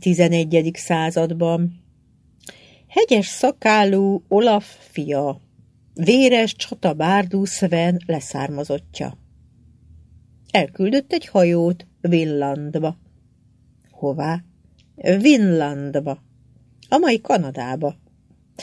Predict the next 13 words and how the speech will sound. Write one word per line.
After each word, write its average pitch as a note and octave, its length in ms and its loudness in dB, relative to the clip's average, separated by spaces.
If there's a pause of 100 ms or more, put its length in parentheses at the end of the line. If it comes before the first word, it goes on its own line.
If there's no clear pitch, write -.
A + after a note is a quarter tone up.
(540)
Remélem, G3+ 560 6
hallott B3 420 0
már E3 280 0
róla, D3+ 360 0
hogy E3 160 0
a E3 100 0
vikingek F3 800 2
Kolumbusz A#3+ 600 2
előtt F3+ 600 2
partra F#3 420 2
szálltak G3+ 460 0
Amerikában, E3 760 0
és F3+ 240 0